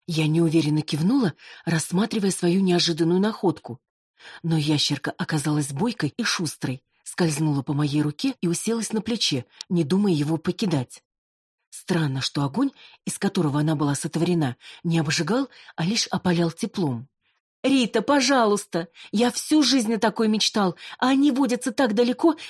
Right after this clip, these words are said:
и добыть хоть одну нереально». «Даже так? Небесные феечки, откуда же я призвала это пламя? И что в нем пробудило? Только ли ящериц?»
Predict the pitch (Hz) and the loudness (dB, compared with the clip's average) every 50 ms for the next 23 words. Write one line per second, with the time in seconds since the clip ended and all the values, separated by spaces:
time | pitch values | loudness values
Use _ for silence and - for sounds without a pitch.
0 | - - 277 220 277 277 233 294 196 - - - 294 254 - - - 240 220 214 | -6 -2 0 2 4 4 4 4 2 2 0 -2 -2 -2 -2 -2 -2 0 0 2
1 | 226 285 320 311 311 - - - - 220 233 269 277 277 294 302 302 285 247 214 | 4 4 4 4 2 -2 -8 -6 -2 0 2 4 4 6 6 6 6 6 6 4
2 | 196 180 165 156 147 143 147 - _ _ _ _ _ _ _ _ _ _ _ - | 4 4 2 2 -2 -4 -8 -12 _ _ _ _ _ _ _ _ _ _ _ -6
3 | 160 156 160 147 - 151 147 - - 202 269 - - - - _ _ _ _ _ | -2 0 2 2 2 0 0 0 2 2 2 0 -2 -10 -18 _ _ _ _ _
4 | _ _ _ _ _ - 233 233 196 160 156 147 - - 165 165 156 - - 180 | _ _ _ _ _ -6 -4 -2 0 0 0 0 0 0 0 0 0 0 0 0
5 | 170 165 151 - - - 180 160 - _ _ _ - - - - - 165 147 - | 0 0 0 -2 -2 -2 -2 -4 -4 _ _ _ -20 -20 -14 -6 -4 -4 -4 -4
6 | - - 285 208 196 180 165 190 165 180 165 - 185 170 143 165 175 180 226 269 | -4 -2 0 0 2 2 2 2 2 0 0 0 -2 -2 0 2 2 2 2 2
7 | 269 - - 175 - - 247 247 277 277 254 208 170 156 143 139 151 - _ _ | 0 0 0 -2 -2 -2 -2 0 0 2 4 4 2 2 0 -2 -4 -8 _ _
8 | _ _ _ - - - - - - 180 160 147 170 208 214 202 - 240 220 233 | _ _ _ -4 -4 -2 -2 0 0 0 2 2 2 2 2 0 0 -2 0 0
9 | 285 233 269 277 190 156 143 135 - _ _ _ _ _ _ - 180 165 147 - | 0 2 2 2 2 2 0 -2 -6 _ _ _ _ _ _ 0 2 2 2 2
10 | 190 196 240 262 254 302 247 202 - - - 175 156 151 - - - - | 2 2 2 4 4 4 4 4 2 2 0 0 0 -2 -4 -8 -12 -18